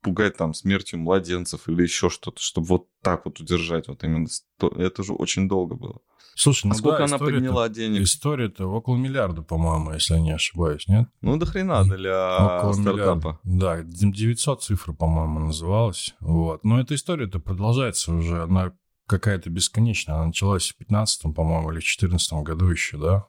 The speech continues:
Speaker 2: Вот.
Speaker 1: Слушай,
Speaker 2: А
Speaker 1: я помню, как вот этот день был назначен, когда она должна была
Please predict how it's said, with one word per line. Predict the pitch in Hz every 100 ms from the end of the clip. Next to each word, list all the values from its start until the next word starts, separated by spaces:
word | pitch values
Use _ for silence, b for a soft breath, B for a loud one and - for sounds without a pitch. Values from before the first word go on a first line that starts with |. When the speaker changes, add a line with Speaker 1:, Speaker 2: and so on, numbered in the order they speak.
| -
Speaker 2:
Вот. | 80 82 78 78 73
Speaker 1:
Слушай, | 113 - 80
Speaker 2:
А |
Speaker 1:
я | 85 101
помню, | 82 107 127 127 101
как | - 95 98
вот | 92
этот | 113 - 87
день | 87 92 113
был | 104 92
назначен, | 87 82 85 85 107 - 92
когда | 85 85 87 87
она | 85
должна | 85 90 85 92 98
была | 87 90